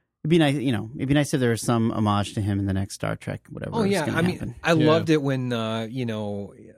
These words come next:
Speaker 2: Penny gave Sheldon the napkin that he had signed and everything,
Speaker 3: Yeah.
Speaker 2: and he
Speaker 1: Mm-hmm.
Speaker 2: about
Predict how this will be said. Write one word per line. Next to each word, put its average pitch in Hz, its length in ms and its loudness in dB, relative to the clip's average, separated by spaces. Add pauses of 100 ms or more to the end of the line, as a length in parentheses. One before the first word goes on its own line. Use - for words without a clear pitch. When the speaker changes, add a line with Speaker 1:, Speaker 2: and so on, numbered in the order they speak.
(500)
Speaker 2:
Penny 127 300 -2
gave 110 360 -6
Sheldon 107 560 -6
the 101 200 -6
napkin 104 500 -6
that 107 140 -6
he 110 140 -6
had 101 140 -8
signed 104 460 -8
and 104 100 -6
everything, 101 360 -6
Speaker 3:
Yeah. 113 180 2
Speaker 2:
and 127 80 2
he 117 80 6
Speaker 1:
Mm-hmm. 113 80 4
Speaker 2:
about 98 140 -2